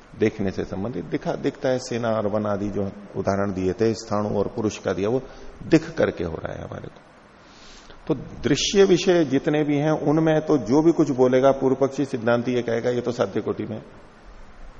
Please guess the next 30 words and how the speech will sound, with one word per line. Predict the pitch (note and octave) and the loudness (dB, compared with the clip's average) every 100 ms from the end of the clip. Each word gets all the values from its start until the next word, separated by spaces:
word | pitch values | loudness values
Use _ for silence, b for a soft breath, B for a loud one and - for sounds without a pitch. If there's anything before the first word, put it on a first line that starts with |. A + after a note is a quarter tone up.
| - - - - - | -20 -20 -20 -12 -8
तो | |
प्रधान | - B2 B2 D#3+ E3 | 0 4 6 4 2
प्रयोग | C3+ A#2+ A#2+ B2 - | 2 2 2 0 2
को | B2+ | 2
वो | A#2+ C#3+ | 4 2
द्रव्यों | D3+ G#2+ G#2 B2+ B2+ | 2 0 0 2 0
में, | A2+ G#2+ C3 B2+ | 2 0 0 0
यानी | C3+ | -2
चक्षुग्राह्य | B2+ B2 - D#3+ C3 A#2+ A#2+ B2+ | -2 -4 -2 -2 0 2 2 2
वस्तुओं | B2 G#2+ - A#2 | 2 0 0 0
में | C3+ | 2
दिखा | C3 D3 | 2 2
नहीं | C3+ A#2 | 2 2
सकता | F#2+ - - | -2 -6 -12
था, | - - - - - - - - - - - - - - - - | -12 -16 -20 -20 -20 -20 -20 -20 -20 -20 -18 -16 -16 -16 -16 -6
लेकिन | G2+ G2+ | -2 2
प्रधान | A#2+ B2+ A#2+ | 4 4 2
दिखाना | G#2 G2 F#2+ | 0 -2 0
जरूरी | G#2 B2+ C#3+ | 2 2 2
है, | D3 | 0
नहीं | C3 B2+ | 0 -2
तो | B2+ B2 | 0 2
ये | A2 G#2+ F2 - - - - | 2 2 0 -4 -14 -20 -6
अनेकों | G#2 A2 A#2+ | 0 0 2
में | A#2 A2 | 0 0
एक | - B2+ C3 - | 0 2 2 4
का | B2 | 4
ज्ञान | A2+ A2+ A#2 | 4 2 2
है, | A#2+ A#2+ | 0 0
ये | A#2 | -2